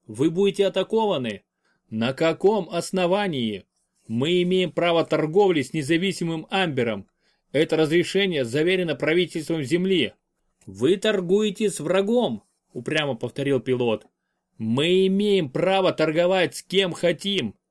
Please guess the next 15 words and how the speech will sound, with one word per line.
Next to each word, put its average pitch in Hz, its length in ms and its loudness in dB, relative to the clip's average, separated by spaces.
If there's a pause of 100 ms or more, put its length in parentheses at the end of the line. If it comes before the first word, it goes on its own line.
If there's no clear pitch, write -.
и 127 160 -4
не 196 140 4
будем 196 360 0
отдавать 165 540 0
отчёт 185 540 0
никому», 180 760 0 (400)
возмутился 139 680 0
капитан. 135 580 -4 (480)
«Тогда 120 340 -2
мы 214 160 4
уничтожим 214 720 2
вас, 180 340 -2 (120)
как 143 180 -2
только 170 240 2
вы 202 360 -2